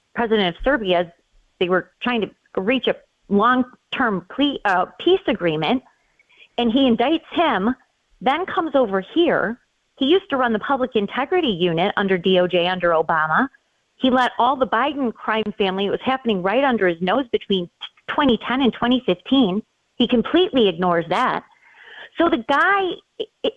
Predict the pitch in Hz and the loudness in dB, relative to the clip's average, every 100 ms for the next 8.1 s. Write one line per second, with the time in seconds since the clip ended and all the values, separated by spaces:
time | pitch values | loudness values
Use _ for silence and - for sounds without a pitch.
0 | - 302 240 254 - 254 240 233 226 262 | -2 0 4 4 2 0 0 2 2 4
1 | 339 254 190 311 440 214 143 - _ _ | 4 2 2 4 2 0 -2 -6 _ _
2 | _ _ _ 175 262 370 403 339 311 311 | _ _ _ -2 0 2 0 -2 -4 -2
3 | 302 - 330 339 339 320 - 240 277 302 | -6 -2 -2 -2 -2 -2 0 0 2 2
4 | 262 - _ _ _ _ - 320 - 277 | 2 -2 _ _ _ _ -2 -2 -2 -2
5 | 359 403 226 143 - 185 226 208 202 185 | 0 2 2 0 -6 -2 0 2 2 0
6 | 175 - 139 - - _ _ _ _ _ | -2 -4 -8 -10 -16 _ _ _ _ _
7 | _ - 226 233 - 240 - 320 381 311 | _ -2 0 0 -2 -6 -2 0 0 0
8 | 226 | -2